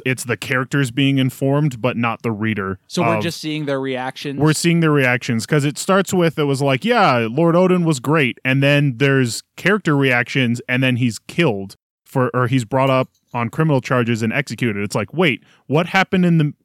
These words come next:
Speaker 1: what?" He went from being this beloved lord to suddenly being executed? I'm super confused.
Speaker 2: And also between that and their reactions, we get the perspective of another character for two pages.
Speaker 1: Yeah.
Speaker 2: So I was wondering, because the thing he,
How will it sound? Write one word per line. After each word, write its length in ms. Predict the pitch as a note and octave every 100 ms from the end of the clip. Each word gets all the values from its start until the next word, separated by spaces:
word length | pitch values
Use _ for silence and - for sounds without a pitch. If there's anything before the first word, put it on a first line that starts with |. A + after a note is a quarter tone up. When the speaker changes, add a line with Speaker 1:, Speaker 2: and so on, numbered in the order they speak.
| F#2 -
Speaker 1:
what?" 360 | B2+ C3 A#3+ - _ _ _ -
He 100 | F3+
went 200 | E3+ A3+
from 220 | - G3
being 240 | D3+ F3+ F3+
this 180 | D3 A#2+
beloved 520 | A2+ B2+ C3+ C#3 A#2+
lord 560 | B2 C#3+ B2 A2 G#2+ - _ _
to 120 | - B2
suddenly 300 | D3+ D3+ C#3
being 240 | C#3 A#2
executed? 560 | B2+ - D3 F#3 G3 F3
I'm 220 | B2 B2+
super 300 | - B2+ A#2
confused. 560 | A2 G#2+ G#2+ G2+ G2+ - _ _ _ _ -
Speaker 2:
And 220 | F3 E3+ -
also 360 | F#3 F#3+ G3 F3
between 720 | D3+ - D#3+ F3+ F3+ D#3+ D3
that 440 | C#3 C#3+ C#3 C3+ - _
and 360 | C#3 B2 A2+ A2
their 160 | A#2+
reactions, 680 | A#2 A2+ C3+ C#3 D#3+ D#3 C#3+
we 140 | A#2+
get 280 | A2 A#2+ A#2+ _ _
the 120 | - C3+
perspective 480 | A#2+ - B2 C3
of 20 | A#2
another 300 | A2+ A2+ A#2
character 400 | B2 A#2+ - D3+
for 100 | E3
two 220 | - E3
pages. 560 | E3 D#3+ F3+ F#3 - _
Speaker 1:
Yeah. 280 | - C#3 G#2+
Speaker 2:
So 340 | A2+ B2 A#2 A#2 _ _
I 200 | D3 A3
was 180 | C#4 G#3
wondering, 420 | A3+ A#3+ A#3 A#3
because 360 | E3+ F3+ F3+ -
the 120 | C3
thing 260 | C3+ F#3 F3+
he, 180 | D#3+